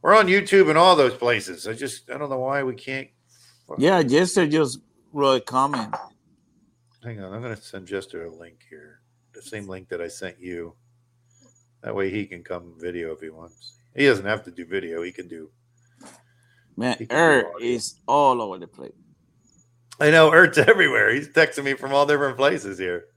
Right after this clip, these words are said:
Speaker 1: Uh, I saw everybody there earlier. I saw Big Papa was in the room. I saw, uh,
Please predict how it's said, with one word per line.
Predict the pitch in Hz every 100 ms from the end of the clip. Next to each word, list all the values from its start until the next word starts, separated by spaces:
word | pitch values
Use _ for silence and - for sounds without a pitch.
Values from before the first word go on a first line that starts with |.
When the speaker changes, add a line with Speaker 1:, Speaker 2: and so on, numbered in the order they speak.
| _ - _ _ _ _ _ _ _
Speaker 1:
Uh, | 90 90 87 85 85 82 78 78 _ _ _ _ _ _
I | - 135
saw | 208 262
everybody | 254 254 - 127 123
there | 117 110
earlier. | 127 208 135 120 101 104 151
I | 151
saw | - 151 127
Big | 110 151 151
Papa | 147 190 175
was | 170 165
in | 165
the | 160
room. | 170 185 196 -
I | 113 95 92
saw, | - 101 95 90 90 90
uh, | 87 82